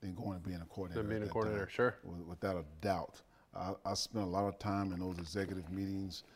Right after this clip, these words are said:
Speaker 1: uh, salary cap meetings, personnel
Speaker 2: Yeah.
Speaker 1: meetings with owners and Rex. And, uh, man, he really looked out for me that way.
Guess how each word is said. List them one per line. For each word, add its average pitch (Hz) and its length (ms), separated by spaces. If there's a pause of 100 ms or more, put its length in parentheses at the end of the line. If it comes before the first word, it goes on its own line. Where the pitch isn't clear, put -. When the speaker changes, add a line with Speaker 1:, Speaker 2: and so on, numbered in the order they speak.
(280)
Speaker 1:
uh, 85 280
salary 98 400
cap 92 300
meetings, 95 340
personnel 98 560
Speaker 2:
Yeah. 120 60
Speaker 1:
meetings 95 480 (340)
with 87 160
owners 95 480
and 87 180
Rex. 95 440 (420)
And, 85 260
uh, 82 520 (100)
man, 87 160
he 104 160 (240)
really 107 340
looked 95 300
out 87 200
for 87 100
me 82 100
that 78 200
way. 78 180